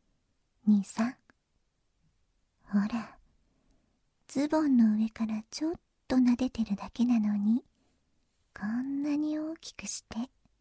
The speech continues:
少しでいいので、場所をわきまえてほしいです。んじゃあ、今すぐ小さくしてください。できますか？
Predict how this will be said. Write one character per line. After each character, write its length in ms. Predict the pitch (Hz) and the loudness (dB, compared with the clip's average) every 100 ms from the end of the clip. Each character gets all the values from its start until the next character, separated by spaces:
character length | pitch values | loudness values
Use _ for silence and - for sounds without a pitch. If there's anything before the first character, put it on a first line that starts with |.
| _ _ _ _ _ _ _ _ _ _ _ _ _ _ _ _ _ | _ _ _ _ _ _ _ _ _ _ _ _ _ _ _ _ _
少 300 | - - 320 | -14 -6 -2
し 180 | 339 403 | -2 -2
で 60 | 339 | -2
い 280 | 277 294 311 | 0 0 0
い 40 | |
の 140 | 302 | -2
で、 80 | 254 233 233 - - - _ _ _ | -2 -2 -4 -8 -20 -20 _ _ _
場 140 | 233 233 | -4 -2
所 300 | - 277 277 | 0 2 4
を 20 | |
わ 120 | 254 | 2
き 140 | - 285 | 0 -4
ま 180 | 320 | -2
え 80 | 339 | -6
て 100 | - | -2
ほ 120 | 262 | 0
し 200 | 247 262 269 | 0 0 -2
い 20 | |
で 120 | 247 | -2
す。 200 | - - _ _ _ _ _ _ _ _ _ _ _ _ _ _ _ - 214 | -6 -10 _ _ _ _ _ _ _ _ _ _ _ _ _ _ _ -6 -4
ん 240 | 196 185 | -4 -4
じ 140 | 196 | 0
ゃ 40 | 233 | 0
あ、 20 | 302 - - - - - _ _ _ - | -2 -8 -20 -20 -20 -20 _ _ _ 8
今 280 | 220 277 247 | 8 8 4
す 200 | - - | 0 -10
ぐ 60 | 160 - | -16 -8
小 200 | - 339 | -4 -4
さ 180 | - 285 | -6 -2
く 140 | 220 | -2
し 80 | - | -2
て 100 | 233 | -8
く 120 | 254 | -8
だ 120 | 277 | -10
さ 240 | - 311 330 | -8 -8 -8
い。 140 | - _ _ _ _ _ _ _ _ _ _ _ - | -10 _ _ _ _ _ _ _ _ _ _ _ -6
で 120 | 285 | -4
き 140 | 330 | -4
ま 160 | 349 359 | -6 -6
す 120 | - | -4
か？ 280 | 269 339 | -2 -2